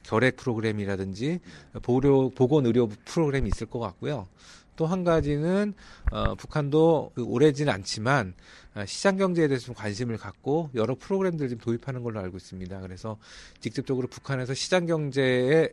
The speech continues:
관련돼서 저희가 북한 관료라든지 북한의 학자들이라든지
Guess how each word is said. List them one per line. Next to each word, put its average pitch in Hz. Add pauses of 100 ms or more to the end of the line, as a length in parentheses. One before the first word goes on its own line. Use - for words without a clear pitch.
(160)
관련돼서 117 (400)
저희가 113
북한 -
관료라든지 110 (320)
북한의 117
학자들이라든지 123